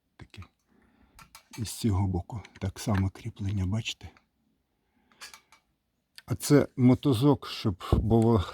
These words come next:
це кріплення тримає слабеньке пластикове, і коли вітер, може вирвати цю зверху. То я контрольку таку зробив мотузком,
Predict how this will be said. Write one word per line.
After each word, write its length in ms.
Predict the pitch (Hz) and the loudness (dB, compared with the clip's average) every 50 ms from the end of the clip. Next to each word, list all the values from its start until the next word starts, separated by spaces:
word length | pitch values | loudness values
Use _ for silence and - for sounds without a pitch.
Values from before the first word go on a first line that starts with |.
| - - - - - - - - _ _ _ _ _ _ _ _ _ _ _ _ _ _ - _ _ | -2 -2 -2 -8 -16 -20 -20 -20 _ _ _ _ _ _ _ _ _ _ _ _ _ _ -20 _ _
це 220 | - - 135 120 | 0 2 2 2
кріплення 580 | - - 120 120 107 - 117 113 110 110 107 101 | 4 4 2 2 2 4 4 4 6 6 4 4
тримає 500 | - - 113 113 113 107 107 107 101 98 | 2 2 4 6 6 8 8 6 4 2
слабеньке 560 | - - 123 110 117 151 147 131 - - 101 | 0 -2 -2 2 2 4 4 4 2 0 -6
пластикове, 880 | - - 98 92 90 - - - 98 _ - 98 92 98 95 101 92 90 - _ _ _ _ - - - _ _ | -4 -2 -4 -4 -4 -4 -8 -14 -14 _ -6 -4 -2 -2 -2 -4 -6 -8 -12 _ _ _ _ -20 -20 -20 _ _
і 60 | - | -20
коли 300 | _ - 120 113 113 117 | _ 0 4 6 6 8
вітер, 360 | 117 131 123 - - 110 - - - - - - | 6 6 4 2 0 -4 -4 -4 -14 -16 -8 0
може 280 | 113 107 110 98 107 107 | 2 2 4 6 6 6
вирвати 580 | 101 104 101 90 87 90 87 _ - 92 82 - - _ - _ | 6 6 6 6 4 2 0 _ -6 -8 -8 -8 -12 _ -20 _
цю 160 | - - 95 90 - _ _ _ _ _ _ | -14 -12 -12 -12 -12 _ _ _ _ _ _
зверху. 440 | 104 - 113 101 95 - - - - _ _ _ _ _ _ _ _ - - - - _ _ _ _ | -10 -4 -2 -2 -2 -4 -6 -14 -20 _ _ _ _ _ _ _ _ -20 -20 -20 -20 _ _ _ _
То 100 | - 127 | -4 0
я 300 | 120 123 117 110 104 92 - _ _ _ _ _ _ _ _ _ _ _ _ _ _ _ _ _ | 2 2 2 0 -2 -4 -12 _ _ _ _ _ _ _ _ _ _ _ _ _ _ _ _ _
контрольку 600 | - 120 110 104 - 107 107 101 95 - - 104 | 0 2 2 2 4 6 6 6 6 4 -2 -6
таку 340 | 92 _ 101 92 - 101 101 | -4 _ -8 -6 -2 -2 -2
зробив 420 | 92 95 107 110 104 117 131 123 107 | 0 2 0 0 2 0 -2 -2 -2
мотузком, 760 | 95 95 95 95 95 - 110 98 - - - 101 92 90 | -4 0 0 0 0 -2 -6 -10 -10 -8 -8 -6 -6 -6